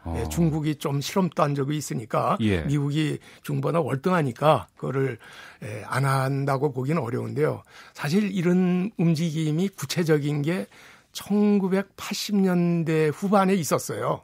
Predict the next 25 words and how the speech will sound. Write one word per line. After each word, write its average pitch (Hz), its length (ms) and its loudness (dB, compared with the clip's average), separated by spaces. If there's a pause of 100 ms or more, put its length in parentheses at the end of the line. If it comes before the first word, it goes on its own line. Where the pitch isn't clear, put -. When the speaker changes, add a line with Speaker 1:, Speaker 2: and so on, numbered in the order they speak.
Speaker 1:
어. 80 520 -4
Speaker 2:
예, 113 260 -4
그때 160 240 -6
이제 147 300 -2
저희가 135 560 -4 (320)
에스디아이, 143 880 0
Speaker 1:
네네. 90 500 2
Speaker 2:
에스디아이라 135 640 0
그래갖고 120 480 -4
별들의 139 440 2
전쟁이라고도 127 760 -2
하고, 139 380 -4 (280)
소위 135 300 -4
저희는 131 420 -4
이제, 113 300 -8 (420)
에, 110 240 -8
우주, 143 560 0 (320)
에, 107 380 -8 (140)
방위구상이라고 139 800 0
이-, 160 180 -6
이야기하거든요. 151 800 2
Speaker 1:
네네. 95 400 4
Speaker 2:
예, 101 240 -4 (240)
전략구상인데 123 1120 -4 (340)
이때의 165 880 2